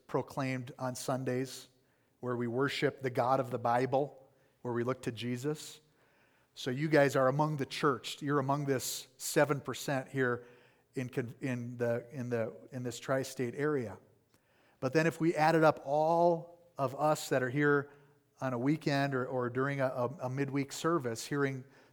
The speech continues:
the gospel, and we compared that to the population numbers of our city, that's where you would get the statistic.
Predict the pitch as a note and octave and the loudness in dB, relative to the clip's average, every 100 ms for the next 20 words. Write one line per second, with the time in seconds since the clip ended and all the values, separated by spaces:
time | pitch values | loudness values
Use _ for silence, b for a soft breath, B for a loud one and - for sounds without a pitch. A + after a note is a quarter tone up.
0 | - A#2+ B2+ D#3+ - - A2 A2+ _ _ | -8 -4 -2 -2 -4 -8 -10 -12 _ _
1 | b b b C3 B2+ A#2+ - D3+ D3+ C#3 | b b b -4 -4 -6 0 2 4 4
2 | C#3 D3 C#3+ C3 B2 A#2+ - D#3 D#3 D3+ | 4 2 -2 2 2 0 0 2 2 2
3 | C3+ C#3+ - D#3 D3+ D#3+ F3 F3+ - - | 0 0 0 -2 -2 2 2 2 -2 -12
4 | b b b b B2 B2+ C3+ - D3 D3+ | b b b b 0 2 2 2 4 4
5 | F3 - - b b b C3 C#3 - C#3 | 2 -4 -20 b b b 0 0 2 0
6 | B2+ A#2+ B2 - - - - C3+ - G#2+ | 0 -2 -4 -6 -10 -10 -10 -8 -10 -16
7 | - - | -20 -20